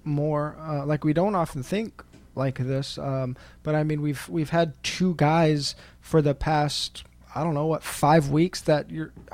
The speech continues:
who do you jam in? Um, whether it's been Henry and Adams or a few weeks ago, there's a three-week stretch where it was Dalvin and Davante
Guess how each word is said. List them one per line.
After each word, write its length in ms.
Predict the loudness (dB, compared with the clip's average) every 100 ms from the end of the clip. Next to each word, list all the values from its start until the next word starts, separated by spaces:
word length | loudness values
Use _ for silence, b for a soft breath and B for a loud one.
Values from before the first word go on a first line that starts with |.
| -6 4
who 160 | 6
do 80 | 6
you 100 | 4
jam 320 | 6 8 8
in? 240 | 4 2 -2 B B B -2
Um, 460 | 0 2 -2 -6 -14 -20 -18 0
whether 220 | 4 4
it's 120 | 4
been 180 | 2 2
Henry 340 | 4 4 6 4
and 100 | 4
Adams 440 | 2 2 0 -2
or 400 | -2 0 2 0 B B
a 80 | -8
few 240 | -4 -2 -2
weeks 260 | -2 -4
ago, 220 | -4 -2 0
there's 200 | -2 -4
a 40 |
three-week 440 | -4 -2 0 -2 -4
stretch 320 | -4 -4 -2
where 200 | -2 -2
it 160 | -2 0
was 180 | 0
Dalvin 520 | 2 2 2 2 -2 -4 B B -4
and 240 | -2 0
Davante 380 | -2 -2 -2